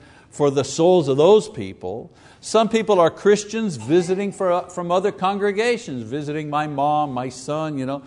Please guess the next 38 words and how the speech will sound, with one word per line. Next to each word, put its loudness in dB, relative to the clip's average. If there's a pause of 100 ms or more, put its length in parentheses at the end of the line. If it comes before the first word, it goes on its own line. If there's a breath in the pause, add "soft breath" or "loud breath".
(180 loud breath)
The 0
elders 2
are -6
not 0
over 4
those 4
people -6
in -2
that -4
sense. -8 (260 loud breath)
And -2
some -2
are 0
non-Christian -4
guests. -6 (720 soft breath)
Elders 2
cannot 0
watch 2
out 2
for -2
the -2
souls 0
of -4
those 4
who -4
do -2
not 2
indicate -2
their -2
intention -6
of -4
being -6
part 0
of -8
the -4
local -4
church -10 (260 soft breath)
family. -8